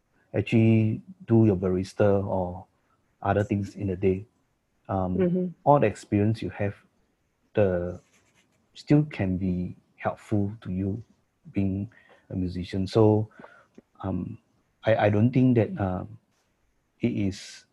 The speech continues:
Speaker 1: you need to be full-time, full-time. Yeah.
Speaker 2: Mm, mm, mm.
Speaker 1: I mean, I'm, I'm not a good example because I'm, uh, having a day job, but I play music professionally, as in when I play, I
Speaker 2: Mm-hmm.
Speaker 1: get paid. But I've been
Speaker 2: Mm-hmm,
Speaker 1: doing
Speaker 2: mm-hmm.
Speaker 1: that since year two thousand.
Speaker 2: Mm.
Speaker 1: So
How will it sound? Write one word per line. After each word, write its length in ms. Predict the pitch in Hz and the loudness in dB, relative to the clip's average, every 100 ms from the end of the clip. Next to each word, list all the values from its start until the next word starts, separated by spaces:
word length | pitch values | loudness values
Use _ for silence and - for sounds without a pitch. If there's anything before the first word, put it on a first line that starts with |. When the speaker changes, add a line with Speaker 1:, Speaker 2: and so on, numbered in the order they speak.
| - | -2
Speaker 1:
you 140 | 107 | 4
need 220 | 127 - | 4 2
to 100 | 113 | -2
be 280 | 95 95 90 | 0 -2 -4
full-time, 640 | - - 95 101 95 92 98 | -4 -4 -4 -4 -4 -6 -8
full-time. 400 | _ 95 - 90 - _ _ _ _ - | _ -12 -10 -14 -16 _ _ _ _ -14
Yeah. 160 | 98 - | -10 4
Speaker 2:
Mm, 160 | 202 | 6
mm, 160 | 175 180 | 6 4
mm. 260 | 180 160 190 - | 2 0 -2 -4
Speaker 1:
I 80 | 95 | -2
mean, 240 | 101 104 | 0 0
I'm, 240 | 110 110 113 | 2 2 2
I'm 200 | 120 120 | 4 6
not 160 | 170 120 | 6 6
a 40 | |
good 200 | 101 117 | 2 2
example 460 | 92 92 90 98 92 | 0 -4 -2 -2 -2
because 320 | 104 117 113 | 0 0 0
I'm, 220 | 107 95 | -2 -2
uh, 140 | 92 | -2
having 360 | 90 98 107 107 | -2 -2 0 0
a 60 | 87 | 0
day 180 | 95 | -2
job, 200 | 92 - - _ _ | -2 -6 -10 _ _
but 160 | 107 107 107 | -4 -2 0
I 140 | 95 | -2
play 240 | 90 120 | 2 4
music 300 | 110 98 117 | 4 2 -2
professionally, 680 | 107 92 95 - 92 87 95 | -4 -8 -10 -8 -6 -2 -2
as 140 | 95 92 | -2 -2
in 140 | 90 - _ _ | -6 -8 _ _
when 140 | 107 101 | -2 -2
I 80 | 90 | 0
play, 260 | 110 107 | 4 6
I 160 | 98 90 | 6 6
Speaker 2:
Mm-hmm. 40 | |
Speaker 1:
get 160 | 92 - | 2 -2
paid. 180 | - - _ _ _ _ _ _ _ _ | -10 -12 _ _ _ _ _ _ _ _
But 140 | 120 | 6
I've 100 | 101 | 8
been 120 | 98 98 | 8 8
Speaker 2:
Mm-hmm, 120 | 110 | 8
Speaker 1:
doing 180 | 113 120 | 8 8
Speaker 2:
mm-hmm. 160 | 123 | 6
Speaker 1:
that 80 | - | 0
since 260 | - 107 107 | 0 0 2
year 100 | 95 | -2
two 80 | - | -2
thousand. 320 | 87 85 90 - _ _ _ _ _ _ _ _ | -6 -6 -14 -18 _ _ _ _ _ _ _ _
Speaker 2:
Mm. 240 | 202 180 170 - _ _ _ | -2 -2 -4 -16 _ _ _
Speaker 1:
So 480 | - 139 131 135 147 | 2 4 6 4 0